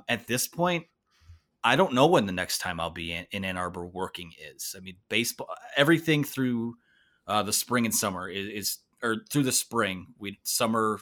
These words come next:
is, you know, for other things, workouts and, and fall camp. But,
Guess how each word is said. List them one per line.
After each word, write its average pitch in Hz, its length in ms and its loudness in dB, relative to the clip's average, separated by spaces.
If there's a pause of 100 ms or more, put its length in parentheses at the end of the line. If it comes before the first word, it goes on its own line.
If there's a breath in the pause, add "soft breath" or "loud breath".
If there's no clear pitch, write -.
is, 95 480 -8 (100)
you 95 60 -20
know, 87 180 -20
for 92 420 -16 (220)
other 104 200 -6
things, 98 380 -8
workouts 95 540 -6
and, 90 200 -16
and 95 240 -14
fall 92 260 -6
camp. 92 320 -12
But, 95 220 -10